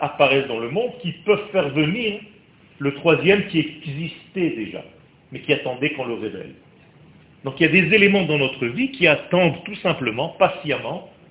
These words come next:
qu'on les révèle. Et où est-ce qu'on les place,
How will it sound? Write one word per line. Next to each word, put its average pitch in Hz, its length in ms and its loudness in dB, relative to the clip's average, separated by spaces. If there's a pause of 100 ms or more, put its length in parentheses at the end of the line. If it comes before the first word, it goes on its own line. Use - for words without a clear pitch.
(240)
qu'on 151 140 -6
les 143 80 -2
révèle. 98 300 -8 (1600)
Et 131 60 -6
où 165 120 6
est-ce 196 140 6
qu'on 180 100 2
les 156 120 6
place, 143 460 4